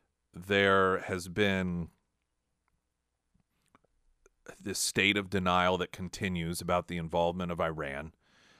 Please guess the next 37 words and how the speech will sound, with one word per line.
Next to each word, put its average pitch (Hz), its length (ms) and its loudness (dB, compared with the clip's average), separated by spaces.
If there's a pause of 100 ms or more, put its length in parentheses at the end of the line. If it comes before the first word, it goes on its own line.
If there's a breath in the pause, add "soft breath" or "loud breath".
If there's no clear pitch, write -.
(240 soft breath)
Everyone 110 380 2
in 104 40 -2
the 101 60 0
world 95 240 4
knows 80 280 -4
it, 85 80 -6
but 87 80 -8
the 90 100 -2
administration 92 680 -4
is 80 120 -10
pretending 92 680 -6
as 73 160 -12
if 73 260 -8
they 95 160 2
don't. 82 380 -2 (320)
We've 85 160 -6
got 80 180 0
audio 80 300 -2
of 71 60 -10
that 82 180 -4
coming 62 260 -14
up. 64 160 -12 (1800 loud breath)
One 127 220 6
of 175 140 2
the 147 80 6
positions 104 580 2
that 90 160 2
is 82 100 -4
being 90 220 -4
taken, 78 400 -6
though, 73 240 -4
that 85 380 0 (100)
I 90 160 0
do, 117 560 -2 (880)
I, 98 200 -2
that 110 180 2
I, 110 100 2